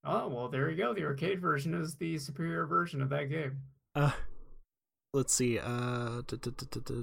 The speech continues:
Speaker 2: Next Generation critic noted the Saturn version's missing frames of animation from the arcade version, summarized it as all flash and absolutely zero substance. Uh, Lee Nutter of Sega Saturn Magazine called it a poor man's Guardian Heroes, except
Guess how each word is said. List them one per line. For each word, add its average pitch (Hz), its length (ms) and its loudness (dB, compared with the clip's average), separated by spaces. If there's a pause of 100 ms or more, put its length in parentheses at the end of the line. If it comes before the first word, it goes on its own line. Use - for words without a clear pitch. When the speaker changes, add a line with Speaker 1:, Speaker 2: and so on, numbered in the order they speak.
Speaker 2:
Next 120 380 2
Generation 147 500 6
critic 143 300 6
noted 151 340 8
the 139 60 -2
Saturn 165 440 6
version's 160 440 4
missing 143 300 6
frames 143 400 6
of 120 80 4
animation 131 520 4
from 127 180 2
the 117 120 4
arcade 120 400 4
version, 127 340 2 (420)
summarized 156 560 8
it 143 260 6 (100)
as 127 400 2 (140)
all 170 200 8
flash 175 540 4
and 127 100 4
absolutely 143 760 6
zero 139 440 8
substance. - 840 4 (720)
Uh, 120 220 0
Lee 170 380 8
Nutter 165 480 10
of 127 180 2
Sega 139 340 6
Saturn 135 460 6
Magazine 131 480 6
called 131 280 4
it 123 180 4
a 131 120 4
poor 185 300 6
man's 180 400 8
Guardian 170 500 8
Heroes, 120 640 4
except - 460 4